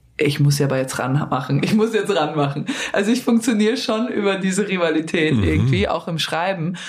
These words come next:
Speaker 1: Und was halt beim Schreiben viel schöner ist, du kannst dich nicht so direkt messen. Es gibt ja einfach so viele verschiedene Stile und
Speaker 2: Ja.
Speaker 1: Genres und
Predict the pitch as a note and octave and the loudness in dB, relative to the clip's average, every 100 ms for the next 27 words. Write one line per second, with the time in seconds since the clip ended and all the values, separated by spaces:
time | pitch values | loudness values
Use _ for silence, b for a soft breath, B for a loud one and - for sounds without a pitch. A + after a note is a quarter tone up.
0 | B B F3 E3+ F3 B B F3 F3+ G#3 | B B -2 0 -2 B B -4 -2 -2
1 | F3+ - E3+ D#3+ D3 - E3 G#3 A3 G3+ | -2 -2 -2 0 -2 -2 -2 0 0 -2
2 | F#3 - G#3+ G#3+ A3 - - G3+ F#3 D#3 | -4 -2 2 4 2 0 0 2 2 0
3 | - C#3+ - - B B - E3 - G3+ | 0 0 -2 -10 B B -4 -2 -2 -4
4 | - F#3+ F#3 F3+ - E3+ E3 D3+ D3 - | -4 -4 0 0 0 0 0 0 -2 0
5 | C#3 C#3+ - A3 G#3+ - - F3 F3 E3 | 0 0 2 2 2 0 -2 -6 -2 -2
6 | D#3 D#3 D3+ D#3 D#3 D3 D#3+ F3 D#3+ D#3+ | 0 -2 -4 -6 -4 -4 -2 0 0 -2
7 | D3+ - D#3 D3 - F3 F3 F3 E3+ F#3+ | -2 2 2 2 0 0 2 2 2 2
8 | - D#3+ D#3 E3+ E3+ E3+ E3+ - D3 D3 | 0 0 0 0 0 0 0 -2 0 0